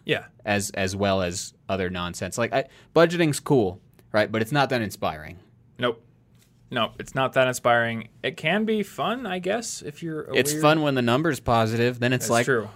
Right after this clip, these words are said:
Speaker 2: "I'm going to a restaurant today 'cause look at that money I got." That's fun,
Speaker 1: Yep.
Speaker 2: but it's still not inspiring. It's not like, "This is what I'm living for"
Speaker 1: Yeah.
Speaker 2: kind of business.
Speaker 1: Yeah, it's true. That's pretty cool. I would say my hobby app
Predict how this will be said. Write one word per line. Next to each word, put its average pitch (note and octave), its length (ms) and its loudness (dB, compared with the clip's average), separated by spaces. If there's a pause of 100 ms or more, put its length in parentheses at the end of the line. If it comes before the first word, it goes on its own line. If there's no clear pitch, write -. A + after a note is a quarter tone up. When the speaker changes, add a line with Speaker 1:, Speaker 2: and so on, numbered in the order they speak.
(1120)
Speaker 2:
"I'm E3+ 140 4
going D3 220 2
to E3 100 4
a E3+ 60 2
restaurant C3 500 2
today C3 280 0
'cause A2 200 -8
look C3 140 2
at C3+ 40 -6
that C3+ 160 4
money C#3+ 220 2
I G#2 100 0
got." F#2+ 220 -2
That's F#3+ 220 2
fun, A#2 200 2
Speaker 1:
Yep. A#2 60 -4
Speaker 2:
but C3 100 0
it's - 80 -6
still G#3 200 2
not D#3 240 -2
inspiring. F#2+ 640 -4
It's G2 140 -10
not B2+ 160 0
like, G#2 260 -2
"This A2+ 180 -2
is A2 140 -6
what G#2 120 0
I'm F#2 140 -2
living F#2 320 -2
for" E2+ 520 -4
Speaker 1:
Yeah. G#2 240 -8 (380)
Speaker 2:
kind F#2+ 180 -6
of F2 80 -10
business. F2 500 -10
Speaker 1:
Yeah, A2 260 -2
it's G2 140 -10
true. G2 280 -10 (300)
That's C3+ 160 -8
pretty E3+ 200 0
cool. B2+ 360 0
I - 80 -6
would C3 120 -2
say C#3+ 160 0
my B2 520 -2
hobby B2 460 -2
app G#2+ 280 -2